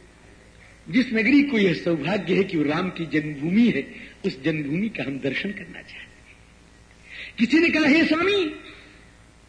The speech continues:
मैं उस वीर माता का दर्शन, हम उस वीर माता का दर्शन करना चाहते हैं जिसको राम की जननी बनने का सौभाग्य हुआ है। उस माता कौशल्या के चरणों की धूल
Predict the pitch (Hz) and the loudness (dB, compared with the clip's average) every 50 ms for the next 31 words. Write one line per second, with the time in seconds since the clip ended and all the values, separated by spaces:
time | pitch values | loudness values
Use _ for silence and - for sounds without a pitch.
0 | _ - - - - - - - - - - 214 330 370 349 - 220 - 392 453 | _ -20 -20 -20 -18 -16 -16 -16 -12 -4 0 2 4 4 4 4 4 4 4 4
1 | 440 392 415 392 370 330 - 349 330 - 320 320 320 311 269 190 240 214 330 330 | 4 4 4 4 2 2 2 0 0 0 0 2 4 4 4 4 4 2 2 4
2 | 311 - - 226 339 415 403 381 359 320 - 285 285 - - 247 202 214 196 - | 2 2 4 4 4 4 4 4 2 0 0 0 0 0 2 2 2 2 0 0
3 | 220 226 196 196 190 170 196 190 - - 170 160 156 - - 202 165 165 147 - | 0 -2 -2 -2 -2 -2 -2 -2 -2 -2 -4 -4 -4 -2 0 0 2 0 0 -2
4 | - - - - 180 170 - - 170 147 135 135 - 233 - - 175 165 139 185 | -8 -10 -6 -6 -6 -4 -2 -2 -2 0 0 0 0 0 0 -2 -4 -2 0 0
5 | 190 220 269 269 202 185 180 175 180 170 - - - - 160 156 139 135 151 156 | 2 4 4 2 2 2 2 2 0 0 0 -2 -4 -2 -4 -4 -4 -4 -6 -8
6 | 143 135 - - - - - - - - - - - - - - - 285 - 233 | -8 -12 -14 -14 -14 -14 -16 -16 -20 -20 -20 -18 -16 -16 -6 -2 -2 0 0 0
7 | 302 339 339 - 349 330 233 320 349 - - 359 403 - 381 359 - - 339 - | 0 0 0 0 0 0 2 2 2 4 4 4 4 4 2 2 2 2 2 2
8 | - 339 339 349 381 381 277 285 392 381 330 359 415 453 466 453 392 - 339 | 2 2 2 2 2 2 4 4 4 6 6 6 6 6 6 4 2 2 0